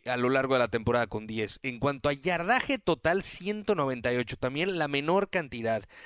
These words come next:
Y yardas a través de, eh, yardas por aire, ciento cuarenta y siete. Y ahora la, la situación es que no van a jugar aquí en Carson, ahora se van a Baltimore, donde ahí también,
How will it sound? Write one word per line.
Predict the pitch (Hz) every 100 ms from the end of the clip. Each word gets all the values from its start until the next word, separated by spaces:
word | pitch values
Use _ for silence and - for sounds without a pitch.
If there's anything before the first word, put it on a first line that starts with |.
| - -
Y | 180 170
yardas | 143 226 233 226 240 214 - - - -
a | 135
través | 135 143 170 156
de, | 156 165 147 143 131 135
eh, | 120
yardas | 135 185 196 -
por | 147
aire, | 147 170 -
ciento | - 196 190 220
cuarenta | - 135 117 107 117
y |
siete. | 101 139 139 110 110 104 - - _ _ _ -
Y | 117
ahora | 151 226 220 160 - - _
la, | - 131 -
la | 135
situación | 123 147 139 123 208
es | 277 -
que | 196
no | 180
van | 175 160
a |
jugar | 131 135 165 175 151
aquí | 131 147 151
en | 139
Carson, | - 269 240 156 131
ahora | 127 160 233
se | - 135
van | 143 160
a | 151
Baltimore, | 151 160 180 202 185
donde | 127 120 120
ahí | 131 143
también, | 165 131 123 156 208